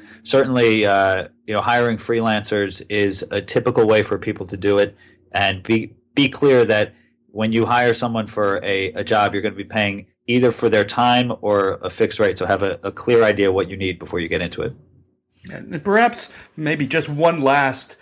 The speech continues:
Speaker 2: area of cost, and there's little areas here and there that we aren't necessarily touching on, but I wanna get the big ones today. And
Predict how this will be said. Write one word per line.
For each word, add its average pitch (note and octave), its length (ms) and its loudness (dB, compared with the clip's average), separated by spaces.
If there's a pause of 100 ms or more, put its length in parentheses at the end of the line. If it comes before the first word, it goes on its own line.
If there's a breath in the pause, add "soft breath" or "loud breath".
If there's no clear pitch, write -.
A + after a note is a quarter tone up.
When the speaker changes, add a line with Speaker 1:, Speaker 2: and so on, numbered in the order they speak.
(220 soft breath)
Speaker 2:
area D3+ 380 2
of A2 140 -4
cost, B2 340 -2
and E3 100 -6
there's G3 360 -2
little D3+ 400 2
areas C3 400 0
here C3+ 180 0
and A#2+ 100 -2
there B2+ 140 2
that A2 180 -2
we A#2+ 200 -4
aren't A2+ 240 -6
necessarily A2 520 -6
touching C#3+ 360 -4
on, G#2+ 160 -2
but G#2+ 240 -4 (340 loud breath)
I - 80 -2
wanna E3 240 2
get C#3 200 0
the - 60 -2
big C3+ 280 2
ones F#2+ 260 -4
today. G#2 240 0
And A#2 220 -4